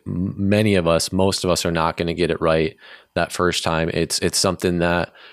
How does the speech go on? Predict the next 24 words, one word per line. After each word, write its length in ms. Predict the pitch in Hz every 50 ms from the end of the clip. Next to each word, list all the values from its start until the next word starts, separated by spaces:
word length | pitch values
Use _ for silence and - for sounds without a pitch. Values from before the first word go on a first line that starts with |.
| - _
you 80 | - 87
know, 100 | 87 82
we 300 | 80 87 95 101 110 113
continually 800 | 110 - 107 98 - - 104 101 98 98 98 92 92 92 95
look 260 | 95 92 92 92 -
at, 180 | - 90 85 76
we 100 | 87 92
continually 560 | - 101 95 - - 101 95 98 95 92 92
go 160 | - 92 90
back 320 | 85 - 85 82 82 - -
to, 320 | - - 98 92 90 87 87 - - - - - _ _ -
uh, 240 | - 87 85 85
as 260 | 85 - 82 87 85 90
our 260 | 71 80 87 90 101
life 280 | 101 92 92 92 -
is 100 | - 85
changing 480 | - - 92 87 85 87 85 87 90 85
with 120 | 85 80
having 460 | - 87 85 82 87 85 82 87 - -
kids 380 | - - 95 90 90 87 -
and 100 | 92 85
more 180 | 82 82 85 85
kids. 340 | - - 92 87 85 80 -
And, 200 | 80 82 82